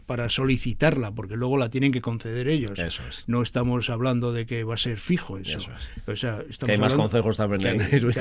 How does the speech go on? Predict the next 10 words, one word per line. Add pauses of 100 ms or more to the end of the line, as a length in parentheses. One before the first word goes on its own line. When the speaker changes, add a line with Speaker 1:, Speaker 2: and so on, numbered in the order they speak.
Speaker 2:
de
Speaker 1:
hay
Speaker 2:
Oca.
Speaker 1:
más, (220)
mm, (100)
personas
dentro
del
pueblo,
Speaker 2:
También.